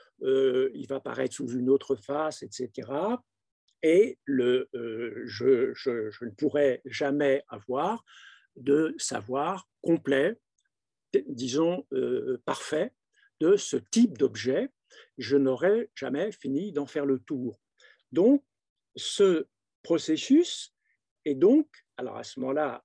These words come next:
on, on, on, ce processus donc, euh, amène directement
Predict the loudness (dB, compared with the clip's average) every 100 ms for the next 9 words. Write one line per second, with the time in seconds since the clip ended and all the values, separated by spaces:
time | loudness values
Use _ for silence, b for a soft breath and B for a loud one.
0 | _ -8 -8 -8 -12 -10 -10 -10 -10 -10
1 | -10 -16 _ -14 -8 -4 2 4 4 2
2 | 0 -4 -10 -10 -10 -4 2 4 4 2
3 | 2 2 2 4 4 2